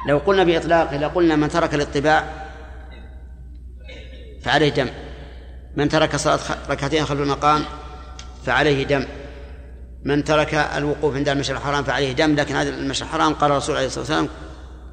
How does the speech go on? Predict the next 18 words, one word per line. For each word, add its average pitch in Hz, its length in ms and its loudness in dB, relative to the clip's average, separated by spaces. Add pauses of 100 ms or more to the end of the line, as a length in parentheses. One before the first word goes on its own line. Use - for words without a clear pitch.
(260)
"جمع 147 300 4
كلها 143 440 0 (440)
موقف". - 400 -2 (2000)
فهم 151 260 6
لا 180 120 8
يقولون 180 360 8
بإطلاقه، 131 600 2 (680)
يحملونه 147 800 4
على 143 200 4
أن 139 500 0
من 131 220 -2
ترك 139 500 -2 (240)
شيئا 147 480 0
من 131 500 -2
نسكه 147 500 2
الواجب 143 640 6 (1200)
أو 139 160 2
نسيه 165 420 0